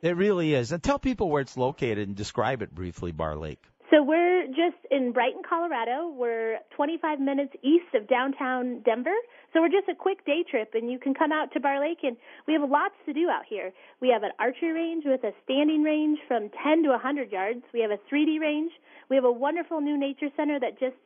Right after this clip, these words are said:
Speaker 2: got renovated and opened up. We have a trail that goes all the way around the lake. It's eight point eight miles all the way around. And then we have picnic areas.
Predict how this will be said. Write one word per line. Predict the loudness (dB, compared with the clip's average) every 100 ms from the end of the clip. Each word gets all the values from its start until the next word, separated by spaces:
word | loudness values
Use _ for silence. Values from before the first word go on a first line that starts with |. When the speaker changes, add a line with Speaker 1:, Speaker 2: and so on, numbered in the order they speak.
| -12 -6 0
Speaker 2:
got | 2 2 0
renovated | -2 0 -2 -4 -4
and | -4 -4
opened | -4 -2 -2
up. | -2 -4 -12 -20 -20 -12 -2
We |
have | 0
a | 0
trail | -2 2 4 4
that | 2
goes | 0 0
all | 0
the | 0
way | -2 -2
around | -2 -4 -4
the |
lake. | -4 -4 -4
It's | -8 -10 -4
eight | 0 0
point | 2 4
eight | 4
miles | 2 0 0 0
all | 0
the |
way | 0 0
around. | 0 -2 -2 -4 -8 _ -20 -20 -6
And | -2
then | 0
we | 2
have | 2
picnic | 2 0 0 -2
areas. | 0 2 4 4 2